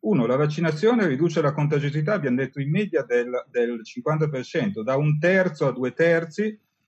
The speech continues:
ma soprattutto per non più di due o tre mesi. E questo va tenuto presente, epidemiologicamente va tenuto presente, sicurezza e sanità pubblica.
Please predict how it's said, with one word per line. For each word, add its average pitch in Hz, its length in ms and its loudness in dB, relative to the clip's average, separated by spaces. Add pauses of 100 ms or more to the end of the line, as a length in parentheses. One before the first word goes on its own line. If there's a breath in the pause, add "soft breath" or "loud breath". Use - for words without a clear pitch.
(140)
ma 143 120 -4
soprattutto 156 560 -2
per 117 140 -2
non 123 140 0
più 175 120 -6
di 143 120 -4
due 117 140 -2
o 117 40 -6
tre 107 120 -4
mesi. 104 340 -4
E - 260 -20
questo 151 280 -10
va 104 120 -8
tenuto 123 320 -6
presente, 107 640 -6
epidemiologicamente 127 1200 -6
va 117 140 -6
tenuto 117 340 -8
presente, 113 400 -8
sicurezza 151 500 -6
e - 20 -8
sanità 110 360 -10
pubblica. - 460 -12